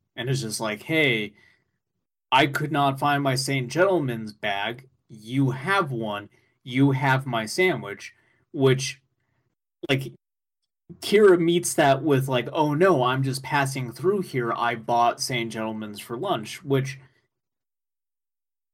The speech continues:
a, a non-asshole would just go like, "Oh,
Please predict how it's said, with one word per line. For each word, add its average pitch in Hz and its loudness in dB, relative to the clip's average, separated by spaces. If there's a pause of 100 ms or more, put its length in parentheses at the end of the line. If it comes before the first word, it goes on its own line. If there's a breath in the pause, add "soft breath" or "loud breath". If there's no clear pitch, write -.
(540)
a, 196 6
a 175 4 (1500)
non-asshole 196 0 (420)
would 170 8
just 165 2
go 151 4
like, 139 2 (140)
"Oh, 165 2